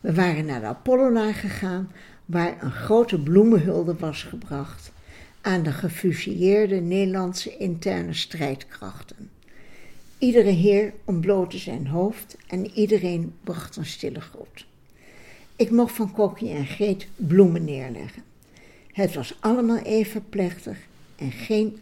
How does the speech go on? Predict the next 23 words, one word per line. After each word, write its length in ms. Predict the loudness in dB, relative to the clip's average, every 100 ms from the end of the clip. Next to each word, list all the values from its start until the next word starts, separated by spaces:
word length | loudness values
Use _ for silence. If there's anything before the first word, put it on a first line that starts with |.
| -12
luidruchtig 880 | -8 -6 -6 -2 -2 -2 -12 -14 -16 -18 -4
rumoer. 560 | 0 0 -2 -6 -10 -14 -16 -18 -20 -20 -20 -20 -20 -20 0
Kokkie 560 | 2 2 0 -4 -4 -10 -20 -20 -8
had 420 | -4 -4 -6 -18 -20
voor 280 | -8 -2 0
mij 280 | 2 0 0
een 120 | 0 2
diadeem 640 | 4 2 4 6 6 4
gemaakt 520 | -4 -6 -6 -8 -10
van 280 | -10 -8 -4
oranje 560 | -2 0 2 2 0
bloemen 520 | -2 -4 -6 -6 -8 -14 -20 -20 -20 -12
en 160 | -4 -2
die, 140 | -4 -8 -20 -20 -20 _ -20 -14 -2
en 160 | 2 2 -2 0
die 140 | 2 2
ging 500 | 2 4 4 2 -2
over 300 | -2 -2 -4
mijn 220 | 0 2
mutsje 360 | 2 0 -4
heen. 380 | -6 -6 -8 -12 -14 -20 -20 -18 -16 -16 -16 -18 -20 -6
Men 380 | 2 4 4 0 -6 -18 -18 -20 -20 -18 -10
zag 380 | -2 0 0 -6